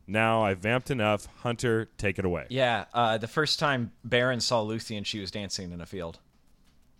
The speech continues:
Speaker 1: Okay, all right. Now I've got questions.
Speaker 2: Okay.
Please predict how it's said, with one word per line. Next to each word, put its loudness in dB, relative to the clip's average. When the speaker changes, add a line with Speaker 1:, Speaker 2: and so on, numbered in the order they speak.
Speaker 1:
Okay, -4
all -4
right. -4
Now -6
I've -6
got -4
questions. -10
Speaker 2:
Okay. -4